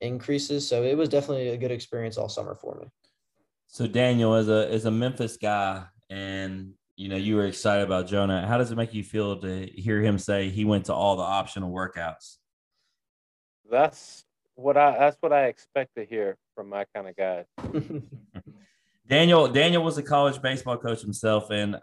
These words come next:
Speaker 2: I can only imagine that if you didn't show up to an optional workout, even though the word optional was there, um, he probably wasn't happy with you. So
Speaker 1: There's no such thing as optional.
Speaker 3: Yeah,
Speaker 1: That's
Speaker 3: we,
Speaker 1: not a, that's not a
Speaker 3: we
Speaker 1: thing.
Speaker 3: all, we all know what that means. That's
Speaker 1: The only
Speaker 3: that's
Speaker 1: reason
Speaker 3: a,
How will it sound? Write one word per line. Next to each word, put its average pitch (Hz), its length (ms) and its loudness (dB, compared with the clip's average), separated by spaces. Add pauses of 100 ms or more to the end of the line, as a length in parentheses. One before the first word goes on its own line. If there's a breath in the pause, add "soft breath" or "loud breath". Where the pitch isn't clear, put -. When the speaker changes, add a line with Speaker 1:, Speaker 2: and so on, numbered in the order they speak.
(100)
Speaker 2:
I 120 120 4
can 131 140 0
only 123 200 2
imagine 110 500 2
that 101 160 -4
if 98 220 -10
you 107 100 -4
didn't 113 300 0
show 110 220 0
up - 100 -8
to 113 100 -4
an 101 60 2
optional 101 560 0
workout, 104 560 0
even 117 160 -4
though 113 140 0
the 107 80 -4
word 104 200 -2
optional 98 460 -2
was 98 140 -14
there, 98 440 -4
um, 87 300 -6
he 98 160 -14
probably 87 480 -2
wasn't 85 320 -6
happy 85 340 -6
with 90 240 -10
you. - 100 -20
So 87 300 -6
Speaker 1:
There's 156 220 2
no 156 120 4
such 151 280 2
thing 123 180 -2
as 113 120 -2
optional. 117 420 0
Speaker 3:
Yeah, 110 140 2
Speaker 1:
That's 110 180 2
Speaker 3:
we, 156 220 6
Speaker 1:
not 107 80 0 (120)
a, 117 60 -8 (120)
that's 135 180 0
not 131 140 2
a 117 40 0
Speaker 3:
we 160 80 2
Speaker 1:
thing. 180 80 6
Speaker 3:
all, 160 520 8
we 160 180 2
all 147 180 6
know 123 160 4
what 113 160 0
that 104 180 -4
means. 104 300 -18 (100)
That's 127 300 -2
Speaker 1:
The 190 80 0
only 214 140 8
Speaker 3:
that's 196 100 6
Speaker 1:
reason 156 360 2 (280)
Speaker 3:
a, - 40 -20